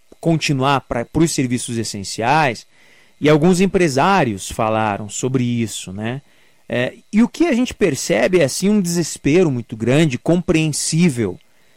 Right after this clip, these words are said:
de quem, de novo, teve que fechar o comércio.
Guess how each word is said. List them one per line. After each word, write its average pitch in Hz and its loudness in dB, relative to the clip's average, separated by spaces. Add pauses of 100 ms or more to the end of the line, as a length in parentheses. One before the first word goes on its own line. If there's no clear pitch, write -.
(180)
de 147 0
quem, 208 0 (140)
de 156 -4
novo, 196 2 (180)
teve 139 2
que 147 -6
fechar 110 0
o 98 -2
comércio. 120 -6